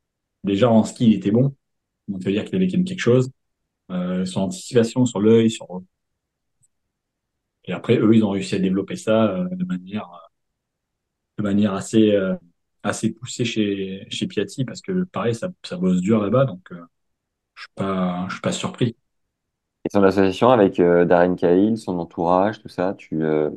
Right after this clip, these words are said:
Speaker 2: tu connais un petit peu de l'intérieur, tu, qu'est-ce que ça t'évoque ?
Speaker 1: Non, non, non, je connais, je connais, je connais, bah, moi, je pense que c'est très équilibré. Euh, je pense que la séparation avec Piatti a été di-, difficile à digérer,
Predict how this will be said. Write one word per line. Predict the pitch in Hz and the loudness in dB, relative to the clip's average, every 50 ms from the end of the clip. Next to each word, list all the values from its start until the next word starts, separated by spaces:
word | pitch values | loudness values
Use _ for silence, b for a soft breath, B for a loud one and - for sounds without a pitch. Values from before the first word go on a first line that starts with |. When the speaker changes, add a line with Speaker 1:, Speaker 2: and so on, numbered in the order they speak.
| - - _ | -10 -10 _
Speaker 2:
tu | - 87 | -6 0
connais | - 98 95 107 | 2 2 4 4
un | 120 120 117 | 2 0 -2
petit | 117 - - | -4 -8 -6
peu | - 117 117 117 | -2 -2 -2 0
de | 110 | 0
l'intérieur, | 104 104 - 107 101 101 104 113 117 123 123 - | -2 -4 -4 -4 -4 -4 -4 -4 -6 -6 -8 -10
tu, | _ - - - 90 90 98 - _ _ _ _ _ _ | _ -10 -8 -8 -8 -10 -12 -14 _ _ _ _ _ _
qu'est-ce | _ 85 82 | _ -10 -10
que | - - | -8 -4
ça | - 95 85 | -2 0 2
t'évoque ? | 90 87 85 90 104 - - _ _ _ - | 2 2 2 2 0 -2 -8 _ _ _ 4
Speaker 1:
Non, | 127 123 131 139 135 135 135 135 135 135 135 | 6 6 6 6 6 6 6 6 4 4 2
non, | 127 123 | 4 4
non, | 127 127 | 4 4
je | 123 - | 4 2
connais, | - 107 110 110 | 0 0 0 0
je | - | 2
connais, | - 113 113 110 107 104 - - - _ _ _ _ _ _ _ _ _ _ 117 | 4 6 6 6 4 2 -2 -10 -18 _ _ _ _ _ _ _ _ _ _ -8
je | 110 - | -6 -2
connais, | - 113 110 | 0 2 2
bah, | 110 110 110 104 104 | 4 4 4 4 4
moi, | 104 110 131 | 4 2 2
je | - | 0
pense | - 123 - | -2 -8 -12
que | - - | -12 -14
c'est | - - - | -18 -18 -18
très | - - 120 107 | -10 -4 -2 -2
équilibré. | 107 101 - - 107 110 117 127 139 139 - _ _ _ _ _ _ - | -2 -2 0 2 2 4 4 4 2 0 -4 _ _ _ _ _ _ -10
Euh, | 98 95 95 98 104 113 | -8 -6 -4 -4 -4 -6
je | 110 - | -8 -6
pense | - - 120 - | -6 -8 -4 -2
que | 127 | -2
la | 110 | -2
séparation | - - 117 - 110 107 110 - - 120 | -2 -2 -2 0 -2 -2 -2 -4 -2 -2
avec | 110 107 | -2 -2
Piatti | - - 113 - - - | -2 -6 -6 -4 -4 -4
a | 104 | -4
été | - 104 92 | -4 -4 -8
di-, | 95 98 95 | -8 -10 -10
difficile | 92 - - - - - 113 | -12 -12 -14 -14 -6 -4 -2
à | 101 | -2
digérer, | 101 98 98 101 101 101 110 135 139 | -2 -2 -4 -6 -4 -4 -4 -4 -4